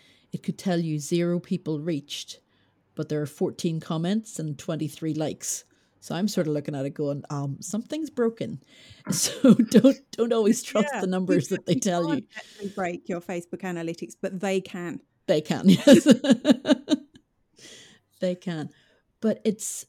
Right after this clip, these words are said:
Speaker 1: yeah, it's one of those things that, you know, people can go, "Oh, well, I spent five minutes making that image." Wasn't really five minutes, was it?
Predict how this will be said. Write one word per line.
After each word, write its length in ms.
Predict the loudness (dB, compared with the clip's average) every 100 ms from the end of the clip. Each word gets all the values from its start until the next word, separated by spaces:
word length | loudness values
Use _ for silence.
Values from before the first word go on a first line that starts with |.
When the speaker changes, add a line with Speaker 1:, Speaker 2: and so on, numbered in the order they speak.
| _
Speaker 1:
yeah, 280 | -2 -2 -2
it's 200 | -6 -4
one 120 | -2
of 100 | 0
those 220 | 0 -2
things 580 | -2 -4 -2 -4 -8 -12 _ _ _ _ _ _
that, 440 | -4 -4 -4 -8 -16 _ _ _ _ _ _ -6
you 80 |
know, 160 | -4 -6 _ _ _ -2
people 220 | -2 -2
can 220 | -4 -4
go, 200 | -4 -2
"Oh, 100 | 0
well, 280 | 0 0 -4 -6
I 60 |
spent 320 | -4 -4 -6
five 360 | -6 -4 -4 -2
minutes 600 | -4 -6 -8 -12 -12 -14 _ _ _ -6
making 360 | -4 -2 -4
that 180 | -4 -4
image." 540 | -4 -6 -8 -12 -14 _ _ _ _ _ _ _ _ _ _ _ _ _ _ _ _ _ _ _ _ _ -6
Wasn't 300 | -4 -2 -2
really 240 | -2 -2
five 320 | -2 -4 -4
minutes, 360 | -2 -4 -6 -8
was 180 | -8 -6
it? 300 | -10 -16